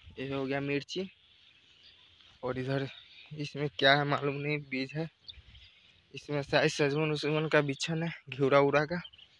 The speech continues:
हमें मालूम नहीं चल पा रहा है। और देखिए ये सब मिर्ची है दो आरी में। और इधर हो गया मकई, जिसको माका कहते हैं,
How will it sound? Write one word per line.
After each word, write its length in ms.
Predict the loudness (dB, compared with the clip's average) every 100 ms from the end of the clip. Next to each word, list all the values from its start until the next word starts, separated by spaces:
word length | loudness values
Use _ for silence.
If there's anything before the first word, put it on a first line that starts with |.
| _ -10
हमें 140 | -4
मालूम 240 | 0 0 0
नहीं 160 | -2
चल 220 | -2 -4 -2
पा 100 | -4
रहा 120 | -2
है। 120 | -6 -10 _ -20 -20 -20 -20 -20 _ _ _ _ -20 _ _
और 200 | -4 -2
देखिए 380 | 0 -2 -2 -6 -6 _ _ -20 -12 -12 -6 -4
ये 80 | -2
सब 160 | -2
मिर्ची 400 | 0 -2 -2 -6
है 140 | -6 -6 -12 _ _ _ _ _ _ -20 _ -18
दो 180 | -4 4
आरी 220 | 6 6
में। 160 | 2 -4 -12 _ _ _ _ -20 -20 -20 -20 _ _ _ _ _
और 120 | -2
इधर 340 | 0 0 0 2
हो 200 | 4 4
गया 140 | 2
मकई, 540 | -2 -4 4 4 4 0 -10 -12 -18 _ _ -20 _ -20 -20 _ _ _ _ _ _ -12
जिसको 300 | -8 -2 2
माका 420 | 4 4 4 2
कहते 380 | 2 -4 -4 -6
हैं, 160 | -6